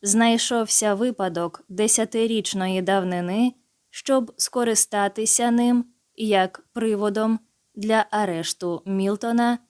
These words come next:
за звинуваченням у корисливому використанні службового становища. Він, звісно ж, розповів мені про нього сам, адже від мене у нього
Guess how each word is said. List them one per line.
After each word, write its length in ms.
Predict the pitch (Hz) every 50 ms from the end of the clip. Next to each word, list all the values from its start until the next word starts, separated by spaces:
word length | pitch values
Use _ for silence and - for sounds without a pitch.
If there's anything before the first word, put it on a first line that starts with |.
| _ - - _ _ -
за 360 | 226 220 233 247 254 254 -
звинуваченням 1120 | - 220 220 220 233 226 226 220 214 196 196 196 208 202 - 254 233 233 233 233 240 240 240 -
у 140 | - 226 196
корисливому 840 | - - 202 190 185 185 185 190 - 214 208 208 220 226 226 226 226
використанні 1080 | 202 208 196 202 202 196 185 185 180 - - - 190 185 190 196 202 208 208 214 214 _
службового 880 | - - - 208 196 190 185 165 170 160 175 170 170 175 175 185 185 180
становища. 920 | 180 - - 214 196 196 202 214 185 160 151 - - - - - - 160 _ _ _ _ _ _ _ _ _ _ _ - _ -
Він, 340 | - 208 220 220 214 202 202 - -
звісно 540 | - 208 196 220 208 208 208 - 208 202 202
ж, 140 | 196 - - _ -
розповів 640 | 208 208 202 - - - - 98 196 220 220 190
мені 340 | 196 190 185 185 190 190 185
про 220 | 190 - 196 196
нього 360 | 196 196 185 185 180 190 190
сам, 440 | 190 - - 247 226 196 160 143 131 _ _ _ _ _ _ _ _ _ _ _ _ -
адже 600 | - 185 175 170 170 180 180 170 165 160 160 -
від 220 | - 165 185 156
мене 460 | 156 165 185 202 214 196 160 143 165 160 _ _ _ _ _ _ _ _ _ _ _
у 140 | - 247 247
нього 540 | 233 233 226 226 220 220 202 226 220 220